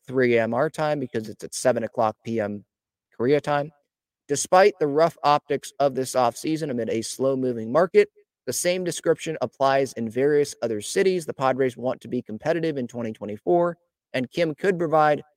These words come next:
major value on an eight million dollar salary. It's also not lost on organization decision makers that three of their most productive players last season, Soto, Snell, and Hader, were close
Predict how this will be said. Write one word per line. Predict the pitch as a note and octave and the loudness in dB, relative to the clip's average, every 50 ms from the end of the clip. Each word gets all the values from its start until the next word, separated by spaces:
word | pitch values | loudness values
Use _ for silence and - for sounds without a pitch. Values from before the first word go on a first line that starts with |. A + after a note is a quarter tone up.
| _ _ _ _ - | _ _ _ _ 0
major | B2+ D#3 F#3 G3+ E3+ G3 F#3 D#3 | 4 4 4 4 4 4 2 4
value | C3 C#3+ C3+ C#3 C#3+ C#3 C3+ C3 B2+ B2+ | 4 4 4 6 6 6 4 4 2 0
on | - B2 B2 | 0 0 0
an | A#2+ A2+ - | -2 -2 -2
eight | - C3+ C3 - A#2 | -2 -2 -2 -2 -2
million | C3+ C3 B2 B2 A#2+ | -4 -2 -2 -2 -2
dollar | A#2+ G#2 G#2 F#2 G2 A2+ | -2 0 0 -2 -4 -4
salary. | - - F#3+ F#3+ D3+ A#2 F#2 B1+ - _ _ _ _ _ _ _ _ _ _ _ _ | -2 0 2 4 4 2 0 -2 -8 _ _ _ _ _ _ _ _ _ _ _ _
It's | - C3 - | -12 0 4
also | F3 F3 F#3 - - F3 D#3 | 6 6 6 6 2 0 0
not | C#3+ C#3+ D3+ E3+ - - | 2 2 2 2 2 4
lost | C3+ C#3+ D3+ D#3 D#3+ - - D3 | 4 6 6 6 4 2 -2 -4
on | C#3+ C3 | -4 -2
organization | - C#3+ C#3+ C#3 C#3 C3+ B2+ C3+ C3 C#3 B2+ - B2 | 0 -2 -2 -2 -4 -4 -2 -2 -2 -2 -2 -4 -6
decision | A#2 A#2 - - F3+ E3+ E3+ | -6 -4 -4 -4 -4 -2 -2
makers | E3 D#3 D#3 D#3 - D#3 D3+ C3+ | -2 -2 -2 -2 -2 -4 -4 -2
that | - B2 - - | -2 -2 -2 -2
three | - C3+ D3 D3+ | -4 0 2 2
of | C#3+ B2+ | 2 2
their | C3 B2 A#2+ | 0 -2 0
most | B2 C3+ C#3+ D#3 - - | 0 0 0 0 -2 -4
productive | - C3+ C3 C3+ C3+ - - A#2 - _ | -2 0 2 2 2 0 -6 -12 -12 _
players | - F3 F#3 D#3 C3+ B2+ C3 C3 - - _ _ _ _ _ _ - | 2 4 4 4 4 2 0 -2 -6 -14 _ _ _ _ _ _ 2
last | C3 C3+ C3+ B2+ - - | 4 4 4 4 2 -2
season, | F#3 F#3 E3+ C3 A#2+ A#2+ | -4 -4 -2 -2 -4 -4
Soto, | A#2+ - - A#2+ A#2 A#2+ A#2+ A2+ | -4 -2 0 0 2 2 2 0
Snell, | - - - A2+ A2+ A2+ | -2 -4 -6 -4 -2 -2
and | G#2+ A2+ | -2 -2
Hader, | C3 D#3+ E3+ C#3+ B2+ B2+ D3 - _ _ _ _ _ | -2 -2 0 0 2 0 0 -4 _ _ _ _ _
were | - C#3 B2 | -4 -4 -4
close | - - - D3+ E3+ F#3 F#3+ F#3 - | -6 -4 2 4 4 6 4 2 0